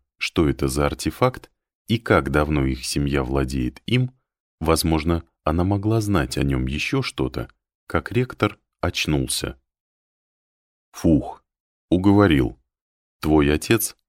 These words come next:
согласен", сказал он девушке. "Но только у него есть два условия".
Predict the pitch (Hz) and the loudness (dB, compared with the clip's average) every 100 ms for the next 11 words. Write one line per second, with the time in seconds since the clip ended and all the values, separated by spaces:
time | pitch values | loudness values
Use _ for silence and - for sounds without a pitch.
0 | _ - 104 98 73 69 60 60 - _ | _ -2 0 4 2 2 -4 -6 -10 _
1 | _ _ - - 71 65 65 67 76 76 | _ _ -14 -4 -2 0 0 0 -2 -2
2 | 64 62 - 58 - _ _ _ _ _ | -4 -6 -6 -10 -12 _ _ _ _ _
3 | - 76 82 139 131 110 110 98 98 98 | -2 0 2 2 0 2 4 4 2 2
4 | 90 78 71 71 69 73 - 87 67 64 | 2 0 0 0 0 -2 -2 0 0 -2
5 | 58 | -4